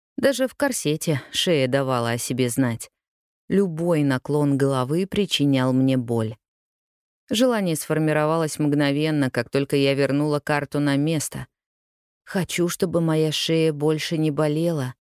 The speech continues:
чтобы я скорее почувствовала себя совершенно здоровой».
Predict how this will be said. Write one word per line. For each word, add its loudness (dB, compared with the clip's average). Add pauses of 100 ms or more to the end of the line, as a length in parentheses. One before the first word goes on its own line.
(160)
чтобы 0
я 0
скорее 2
почувствовала -2
себя -2
совершенно -2
здоровой». -2